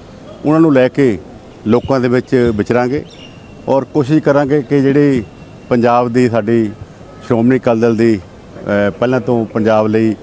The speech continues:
ਕੀਤੇ ਹੋਏ ਕਾਰਜ ਆ ਜਾਂ ਪੰਜਾਬ ਲਈ ਵਫਾਦਾਰੀ ਆ ਜਾਂ ਜਿਹੜੀ ਅਸੀਂ ਬਾਕੀ ਪਾਰਟੀਆਂ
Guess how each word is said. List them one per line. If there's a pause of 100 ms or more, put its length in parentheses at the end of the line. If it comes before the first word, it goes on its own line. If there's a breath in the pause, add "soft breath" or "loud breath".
(560 loud breath)
ਕੀਤੇ
ਹੋਏ
ਕਾਰਜ
ਆ (680)
ਜਾਂ
ਪੰਜਾਬ
ਲਈ
ਵਫਾਦਾਰੀ
ਆ (540)
ਜਾਂ (440)
ਜਿਹੜੀ
ਅਸੀਂ
ਬਾਕੀ
ਪਾਰਟੀਆਂ